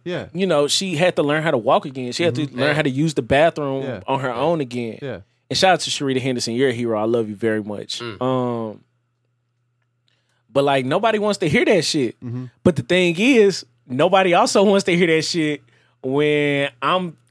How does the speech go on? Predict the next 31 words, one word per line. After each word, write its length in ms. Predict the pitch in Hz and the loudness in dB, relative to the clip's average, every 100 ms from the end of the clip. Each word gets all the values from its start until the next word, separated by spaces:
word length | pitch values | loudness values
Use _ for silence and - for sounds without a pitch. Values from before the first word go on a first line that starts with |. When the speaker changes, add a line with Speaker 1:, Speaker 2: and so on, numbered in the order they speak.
| - | -4
Speaker 2:
twenty-five, 720 | 196 180 151 - 165 196 170 | 2 2 0 2 4 4 2
twenty-four 680 | - 170 151 - 202 185 147 | 0 -2 -2 2 4 4 2
Speaker 1:
Mm-hmm. 200 | 127 123 | -2 -2
Speaker 2:
on 120 | 151 | -2
the 80 | 143 | -2
job 400 | 110 139 180 170 | -2 0 2 2
having 360 | 143 156 139 135 | 2 0 0 -4
an 180 | 127 - _ _ - | -6 -8 _ _ -4
anxiety 580 | 143 120 156 196 156 143 | -2 2 4 4 2 -2
attack 500 | 131 151 135 123 104 _ - | -2 0 0 -2 -8 _ -12
Speaker 1:
Yeah. 80 | |
Speaker 3:
Yeah. 320 | 101 98 95 90 - | -8 -8 -10 -8 -2
Speaker 2:
because 680 | 175 - 160 156 147 147 - _ _ _ _ - | -2 0 2 6 6 4 -2 _ _ _ _ 0
I've 240 | 139 135 | 2 2
never 580 | 131 127 139 143 147 143 | 0 2 2 4 2 2
taken 460 | - - 143 135 120 | -2 -2 -2 -2 -8
care 300 | - 147 139 | 0 2 2
of 80 | |
my 140 | 131 127 | 0 0
mental 340 | 127 139 131 | 0 0 0
health 340 | 113 147 165 - | 0 2 2 0
Speaker 1:
Mm-hmm. 100 | 127 | -2
Speaker 2:
issues, 640 | 120 120 120 120 127 117 113 | 0 0 0 2 0 -2 -8
Speaker 1:
Mm-hmm. 120 | 117 - - | -12 -12 -2
Speaker 2:
and 140 | 123 | 0
I'm 80 | 127 | 2
being 240 | 139 139 127 | 2 2 4
overstimulated 840 | 131 139 127 139 139 143 143 139 135 | 2 4 0 0 2 4 4 4 4
by 160 | 135 | 2
the 60 | 120 | 2
media. 720 | 113 139 143 131 123 123 117 | 0 -2 -2 0 2 2 -2